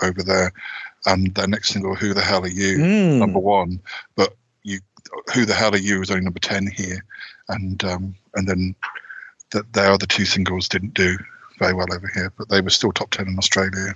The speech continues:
Speaker 1: But, uh,
Speaker 2: I think they had an amazing name for their album. It was something like Polyester Generation or something like
Speaker 1: Yeah, the
Speaker 2: that.
Speaker 1: Polyester Embassy.
Speaker 2: Yes, amazing.
Speaker 1: Uh,
Speaker 2: <laughs>
Speaker 1: but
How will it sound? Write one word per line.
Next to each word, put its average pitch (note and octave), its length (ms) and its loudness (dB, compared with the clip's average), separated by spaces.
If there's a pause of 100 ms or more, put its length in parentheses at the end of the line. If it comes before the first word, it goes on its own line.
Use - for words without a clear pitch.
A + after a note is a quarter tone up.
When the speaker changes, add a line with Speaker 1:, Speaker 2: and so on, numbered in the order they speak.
(120)
Speaker 1:
But, - 120 -10 (260)
uh, G2 60 -8 (500)
Speaker 2:
I D3+ 60 4
think A#3 160 2
they A#3+ 80 4
had G3+ 140 2
an D#3+ 100 4
amazing C#3+ 560 2
name C3+ 240 2
for B2 100 -2
their A#2+ 160 4
album. B2 260 4
It G2+ 40 -2
was G#2+ 100 -2
something D3+ 220 0
like A2+ 240 2
Polyester B2 800 4
Generation G#2 720 0
or F#2+ 60 -2
something G2+ 420 0
like C#3 100 4
Speaker 1:
Yeah, C#3 140 6
the A#2 80 6
Speaker 2:
that. - 120 -2
Speaker 1:
Polyester B2+ 640 4
Embassy. A#2+ 540 2 (260)
Speaker 2:
Yes, D#3 640 4
amazing. C#3 800 2 (340)
Speaker 1:
Uh, D3 440 6 (260)
Speaker 2:
<laughs> - 280 -14
Speaker 1:
but A2 160 4